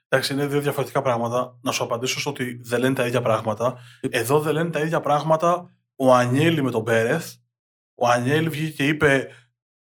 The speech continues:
Speaker 1: «Ε, τώρα μας προέκυψε, ε, τρώγαμε ένα βράδυ και μας ήρθε,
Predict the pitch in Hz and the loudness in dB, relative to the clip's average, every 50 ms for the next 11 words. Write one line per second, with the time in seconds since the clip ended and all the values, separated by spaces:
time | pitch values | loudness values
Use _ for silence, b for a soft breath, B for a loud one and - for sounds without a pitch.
0 | _ _ _ _ - - 190 170 151 147 143 147 139 131 131 - - _ _ _ | _ _ _ _ -2 0 2 4 4 2 2 2 0 -2 -4 -6 -10 _ _ _
1 | _ _ _ _ _ - 254 - - 196 165 151 - - 143 143 139 - 127 - | _ _ _ _ _ 8 10 10 10 8 6 4 4 6 6 6 6 4 4 2
2 | - 151 170 196 208 208 - _ _ _ _ _ _ _ _ - - - 175 - | 4 6 6 6 4 2 -4 _ _ _ _ _ _ _ _ -16 -14 -14 -14 -4
3 | _ - 170 170 170 151 147 147 156 151 139 160 160 160 160 151 135 139 131 - | _ 6 8 8 8 8 8 6 6 6 8 8 8 6 6 4 2 2 4 4
4 | 147 131 - - 139 156 196 202 - - | 2 2 2 4 6 6 6 4 0 -8